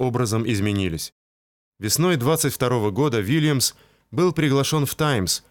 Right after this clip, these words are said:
на должность редактора иностранного отдела. Да к тому же стал и постоянным автором передовых статей. Его колоссальная эрудиция и умение ясно и последовательно излагать мысли оказались востребованными.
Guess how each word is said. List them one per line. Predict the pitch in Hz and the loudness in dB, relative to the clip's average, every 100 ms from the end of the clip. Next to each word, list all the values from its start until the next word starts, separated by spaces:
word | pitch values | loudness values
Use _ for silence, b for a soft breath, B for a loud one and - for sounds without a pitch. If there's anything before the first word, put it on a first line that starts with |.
| _ _ | _ _
на | 113 | -4
должность | 113 147 120 117 - | 0 0 0 -2 -2
редактора | 110 110 147 - 135 127 | 0 0 -2 0 0 0
иностранного | 113 - 113 107 101 101 | 0 0 0 0 0 0
отдела. | 107 101 107 85 73 _ _ _ _ _ | -2 -2 -2 -2 -8 _ _ _ _ _
Да | 98 110 | -6 -2
к | |
тому | 139 185 | 0 2
же | 175 | 2
стал | 151 175 160 | 0 0 0
и | |
постоянным | 143 127 123 143 151 143 - | 0 0 0 2 2 0 0
автором | 123 - 127 113 | -4 -2 -4 -2
передовых | 117 107 98 98 | -2 0 0 -2
статей. | - 101 - 80 - _ _ _ _ _ _ _ | -2 -4 -2 -6 -8 _ _ _ _ _ _ _
Его | 104 151 | -2 0
колоссальная | 165 151 139 - 165 139 123 123 | 0 0 2 2 2 2 2 0
эрудиция | 131 120 117 151 - 110 | 0 -2 0 0 0 0
и | 101 | 0
умение | 107 143 131 113 | 0 0 0 0
ясно | 98 139 - 110 | 0 0 0 -2
и | 101 | -2
последовательно | 107 - 139 113 107 104 104 | -2 0 0 0 -2 0 0
излагать | 104 95 101 98 107 110 | -2 -2 -2 0 -2 0
мысли | 151 151 123 101 b b b b | 0 0 0 -2 b b b b
оказались | 107 107 120 135 143 131 98 | -6 -2 0 0 0 0 -2
востребованными. | 107 - 117 110 92 82 78 69 | -2 -2 0 0 -2 -2 -4 -8